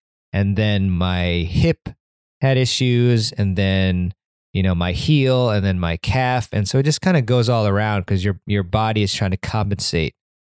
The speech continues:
uh, other parts of, of your leg and, or whatever. And so that's what happens. But I know you're not here to just hear about my sob story and injuries. <clears throat> You're here to hear about the five double strategies to use against aggressive opponents.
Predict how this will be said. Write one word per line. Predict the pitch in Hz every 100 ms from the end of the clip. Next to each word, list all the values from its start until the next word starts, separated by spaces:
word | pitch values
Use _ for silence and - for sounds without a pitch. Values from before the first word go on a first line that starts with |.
| -
uh, |
other | 90 87 101
parts | - 104 92 - -
of, | 98 92 -
of | 95
your | 95
leg | 95 98 87 85
and, | 82 80 -
or | 90
whatever. | 95 92 90 82
And | 80 90 85
so | - 87 85 82
that's | 87 85
what | 110
happens. | 143 - 92 _ _ _ _ _ _ _ -
But | 180
I | 175
know | 208
you're | 208
not | 196 175
here | 135 170 165
to | - 135
just | 135 -
hear | - 147 147 147 -
about | 117 113
my | 107 107
sob | - - 151 139 143
story | - - 139 135 135 127
and | 87 -
injuries. | 127 131 120 120 120 120 113 - _
<clears throat> | -
You're | 147 175 185
here | 160 156 143
to | 139
hear | 107 117 117 117
about | 98 92 - _ _ _ _ _ _ -
the | 104
five | - 107 107
double | 92 95 107
strategies | - 101 98 104 -
to | 95
use | 104 101
against | 107 98
aggressive | 107 104 110 147
opponents. | 151 - 233 123 -